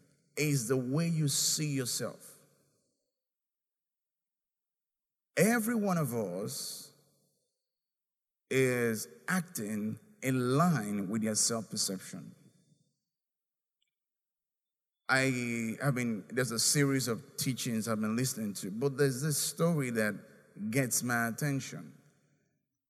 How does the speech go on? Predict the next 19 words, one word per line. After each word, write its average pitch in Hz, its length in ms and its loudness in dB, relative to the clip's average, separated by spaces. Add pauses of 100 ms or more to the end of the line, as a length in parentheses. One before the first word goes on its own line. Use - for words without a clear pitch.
(260)
of 117 160 0
a 131 60 2
man 165 400 4
who 131 260 0
saw 127 640 0 (600)
a 117 120 4 (220)
homeless 180 580 2
beggar 101 680 -6 (480)
walk 156 480 2
toward 143 320 0
him, 87 320 -12 (720)
and 127 440 2
the 120 80 0
beggar 147 480 0
was 117 280 -2
asking 135 400 -2
him 120 140 -4
for 123 100 -2
money. 160 360 0